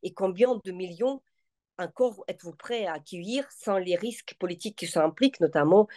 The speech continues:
les risques, euh, très clairs de la montée de l'extrême droite, et nous avons vu pendant les dernières élections européennes que c'est un risque tout à fait réel. Donc,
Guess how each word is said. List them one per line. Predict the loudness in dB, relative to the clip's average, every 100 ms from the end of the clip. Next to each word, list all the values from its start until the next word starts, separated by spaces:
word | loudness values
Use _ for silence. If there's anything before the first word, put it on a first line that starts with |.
| -4
les | 0
risques, | 2 2 0 0
euh, | 2 2
très | 0 0
clairs | 6 6 6
de | 2
la | 2
montée | 0 0 0
de | 0
l'extrême | -6 -2 0
droite, | 2 4 4 4
et | -2
nous | -2 -6
avons | -6
vu | -8 -8
pendant | -6 -8 -8
les | -10
dernières | -8 -6 0 0
élections | 0 -8 -8 -2 0 0 -2
européennes | -4 -6 -2 0 0
que | 0 -2 -2 -16
c'est | -16 -2
un | -2
risque | 0 -6 -4 -4
tout | -4 -4
à | 0
fait | 2
réel. | 4 2 0 2
Donc, | 4 4 4